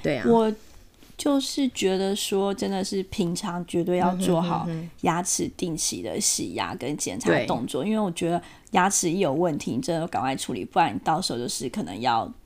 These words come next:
Speaker 2: 根管治疗啊，
Speaker 1: 哦。
Speaker 2: 或是植牙，其实那个我觉得更麻烦，而且老实说
Speaker 1: 嗯哼。
Speaker 2: 花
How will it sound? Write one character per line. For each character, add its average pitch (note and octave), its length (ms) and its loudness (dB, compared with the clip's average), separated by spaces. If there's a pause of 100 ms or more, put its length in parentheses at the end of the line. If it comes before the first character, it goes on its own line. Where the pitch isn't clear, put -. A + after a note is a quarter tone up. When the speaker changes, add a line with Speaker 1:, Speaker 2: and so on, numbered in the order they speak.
(260)
Speaker 2:
根 F#3+ 180 2
管 F#3+ 220 0
治 E3 240 -2
疗 F#2 160 0
啊， F2+ 260 -2
Speaker 1:
哦。 F#3 140 4
Speaker 2:
或 D#3+ 80 4
是 F3+ 80 0
植 - 240 -4
牙， A2+ 260 -4
其 - 160 -4
实 G#3 100 0
那 B3 120 6
个 A3+ 160 6 (340)
我 G#3+ 120 0
觉 A3 100 6
得 A3 60 6
更 C4 180 4
麻 F#3 220 4
烦， F3+ 180 4
而 F#3 80 4
且 G#3+ 160 2
老 F3 180 6
实 F3+ 220 2
说 F3+ 240 4
Speaker 1:
嗯 F3 60 4
哼。 E3 100 0
Speaker 2:
花 E3+ 320 4